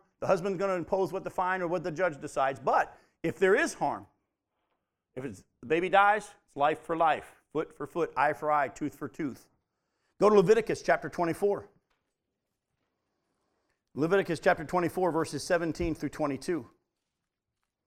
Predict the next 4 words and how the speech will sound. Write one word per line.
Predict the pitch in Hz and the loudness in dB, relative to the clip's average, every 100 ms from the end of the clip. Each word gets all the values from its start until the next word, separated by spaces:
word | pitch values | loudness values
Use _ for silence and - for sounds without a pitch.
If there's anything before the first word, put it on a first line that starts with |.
| _ _ _ _ _ _ _ _ _ _ _ _ _ _ _ _ _ _ _ _ _ _ _ 127 | _ _ _ _ _ _ _ _ _ _ _ _ _ _ _ _ _ _ _ _ _ _ _ -6
Leviticus | 143 165 151 151 - | -4 -4 -4 -8 -6
twenty-four, | 160 165 - 160 170 165 _ _ _ _ 117 | -4 -4 -2 -2 -2 -4 _ _ _ _ -4
verse | 147 | -4
seventeen | - 156 151 - 143 151 | 0 -2 -2 -4 -4 -6